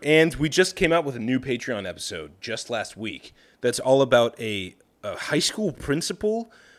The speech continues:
who used, like, amateur hypnosis techniques on his students to, like, get them to excel at school, but it accidentally wound up,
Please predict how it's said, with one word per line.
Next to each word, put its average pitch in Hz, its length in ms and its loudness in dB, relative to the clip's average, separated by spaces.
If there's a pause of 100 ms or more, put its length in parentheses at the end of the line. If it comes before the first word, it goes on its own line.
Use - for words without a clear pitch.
(140)
who 151 200 0
used, 123 600 -4 (760)
like, 135 480 0 (100)
amateur 180 560 2
hypnosis 135 840 -4
techniques 165 600 -4
on 131 180 -6
his 131 180 -6
students 143 720 -2
to, 127 80 -2
like, 101 360 -4
get 127 180 -4
them 127 160 -2
to - 220 -6
excel 123 760 0
at 107 300 -4
school, 131 520 -2 (360)
but 135 160 6
it 123 220 2
accidentally 120 460 0
wound 113 300 -2
up, 104 200 0